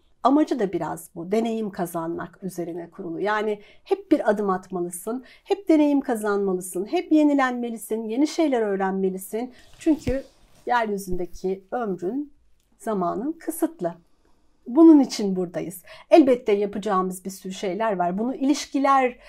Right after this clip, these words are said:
e, ağı çerçevesinde deneyimliyoruz. Yani onlar ama hayatımızın motifleri. Buysa temel amacı yaşamak, kendimizi deneyimlemek, kendimizi tanımak ve sürekli yolda olmak gibi düşünebiliriz.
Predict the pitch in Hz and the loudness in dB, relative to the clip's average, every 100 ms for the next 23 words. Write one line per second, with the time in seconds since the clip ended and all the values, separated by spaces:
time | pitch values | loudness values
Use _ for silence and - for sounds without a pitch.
0 | - - _ 196 196 190 208 220 226 - | -20 -20 _ 4 4 4 4 4 4 0
1 | 190 190 185 165 - 180 180 175 175 165 | -2 0 -4 -6 -6 -6 -6 -6 -6 -6
2 | 175 185 175 175 190 - - 202 180 185 | -6 -8 -10 -12 -18 -20 -6 -2 0 0
3 | 180 - _ 311 339 349 370 320 302 311 | -2 -14 _ 10 12 12 10 8 6 0
4 | 294 294 285 262 277 269 262 254 - 233 | -2 0 0 0 -2 -2 -4 -12 -6 -2
5 | 214 180 170 _ _ 262 370 440 - 381 | 0 -2 -4 _ _ 2 4 4 -2 -4
6 | 403 - 359 339 277 190 170 170 - _ | -4 4 8 8 6 2 -4 -10 -20 _
7 | - 285 320 311 392 - - _ _ _ | -2 4 6 6 4 -2 -20 _ _ _
8 | _ _ _ _ _ _ 269 254 269 269 | _ _ _ _ _ _ 0 2 2 2
9 | 311 320 311 311 294 294 294 294 - 294 | 2 4 6 6 4 2 -2 -6 -6 -2
10 | 269 262 240 - 269 269 277 294 - _ | 0 -2 -4 -8 -4 -2 -2 -4 -10 _
11 | _ _ _ 262 - 254 220 262 254 233 | _ _ _ -12 -4 -4 -2 -4 -2 -2
12 | 202 185 170 160 160 - - _ _ _ | -2 -4 -4 -6 -8 -12 -20 _ _ _
13 | 220 240 196 320 - _ - 320 240 320 | -4 -2 0 -2 -2 _ -2 -2 4 4
14 | 277 208 170 170 - | 4 0 -4 -6 -12